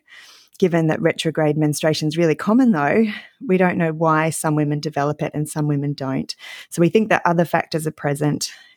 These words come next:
that helps those endometrial cells stick and then proliferate. And this is maintained through a bunch of molecular mechan-, mechanisms, systemic and localized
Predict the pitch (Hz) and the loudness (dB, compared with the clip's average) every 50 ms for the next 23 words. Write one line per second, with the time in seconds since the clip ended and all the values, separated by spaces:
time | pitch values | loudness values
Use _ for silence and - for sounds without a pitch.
0 | _ _ _ - - 156 139 - - 180 - 175 170 156 - - - - 165 156 | _ _ _ -2 0 0 0 0 -2 -4 0 0 0 0 0 -4 -4 0 0 0
1 | 147 - - 156 151 156 156 151 151 - - 160 156 151 - - 151 151 151 147 | 0 2 2 2 2 2 2 0 0 0 -2 -2 -2 -2 0 0 0 0 0 0
2 | - - - - 165 - - - - _ - - - - - - - - - - | -4 -6 -4 -4 -4 -4 -6 -8 -20 _ -20 -20 -20 -18 -20 -20 -20 -10 -2 2
3 | 165 165 160 151 139 - - 156 147 147 - - 151 139 123 123 127 - - - | 2 4 4 4 2 0 0 0 0 0 -2 -2 0 0 0 0 -2 -4 -6 -10
4 | - _ _ _ _ _ _ _ _ _ _ _ _ _ _ _ _ _ _ _ | -14 _ _ _ _ _ _ _ _ _ _ _ _ _ _ _ _ _ _ _
5 | _ - - - - 170 165 180 190 185 - 202 175 175 170 165 165 156 - 160 | _ -16 -10 -4 -2 2 2 4 2 2 2 0 2 2 2 2 2 2 0 0
6 | 160 160 151 - 160 156 147 151 190 190 202 190 - 185 165 156 - - 160 151 | 0 0 -2 -2 -2 -2 0 2 0 0 0 0 -2 -2 -2 -4 -2 -4 -2 2
7 | 170 190 - - - 208 196 196 190 190 190 - - 202 - _ _ _ - 208 | 2 0 0 0 -2 -2 0 0 0 -2 -2 -4 -6 -8 -8 _ _ _ -6 -4
8 | 190 190 - 226 233 254 262 294 320 359 330 - - - - - - - - _ | -2 0 2 2 0 0 0 -2 -2 -4 -4 -8 -12 -18 -20 -20 -20 -20 -20 _
9 | - - - 185 - - 220 208 202 202 196 - - 180 175 170 160 170 175 175 | -8 -4 -2 -2 0 2 2 2 2 2 -2 -2 -2 0 2 2 4 4 2 2
10 | 175 - 170 165 165 160 156 156 156 156 - - - | 0 -2 -2 0 2 2 2 2 0 -2 -6 -12 -14